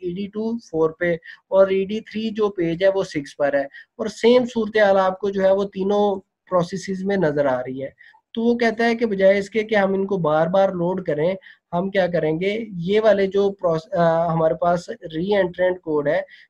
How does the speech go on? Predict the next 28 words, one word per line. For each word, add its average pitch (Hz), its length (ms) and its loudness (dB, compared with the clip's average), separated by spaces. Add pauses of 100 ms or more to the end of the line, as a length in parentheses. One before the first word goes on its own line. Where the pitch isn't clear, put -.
(140)
उसको 214 220 -4
हम 202 140 4
यहाँ 165 180 4
पे 170 160 0
डाल 147 240 2
देते 143 180 -6
हैं 180 80 -4
frame 131 300 -4
में, 127 100 -2
ठीक 170 220 -8
है। 202 120 0
तो 196 220 -6
ईडी 180 260 -4
वन 185 180 2
थ्री 156 260 -4
में, 180 320 -2
ईडी 170 180 -4
टू 180 220 -4
फ़ोर 151 320 -4
में 196 200 -2 (360)
और 175 140 2
ईडी 170 240 0
सिक्स 196 340 -8
जो 180 120 0
है 170 80 2
वो 185 220 0
हमारे 170 300 2
पास, 165 300 -2